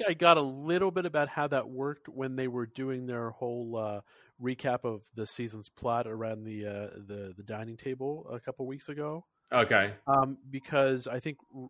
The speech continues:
Speaker 1: Rafi says something about, "Oh, you know, Data shows up thirty-five years ago," or whatever, they found him on that planet.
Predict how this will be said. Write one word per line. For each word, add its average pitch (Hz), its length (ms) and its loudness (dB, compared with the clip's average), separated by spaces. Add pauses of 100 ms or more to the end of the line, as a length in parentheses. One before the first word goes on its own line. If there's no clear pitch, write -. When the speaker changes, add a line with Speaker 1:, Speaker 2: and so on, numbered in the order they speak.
Speaker 1:
Rafi 127 520 0
says 120 220 -2
something 117 320 -10
about, 110 360 -8 (440)
"Oh, 131 160 -2
you 127 100 -6
know, 120 200 -4
Data 139 400 -2
shows 107 340 -4
up 104 180 -10
thirty-five 113 560 -6
years 117 280 -6
ago," 107 260 -6
or 98 140 -10
whatever, 113 280 -6
they 107 140 -8
found 110 380 -8
him 104 80 -12
on 101 120 -12
that 95 220 -14
planet. 104 420 -10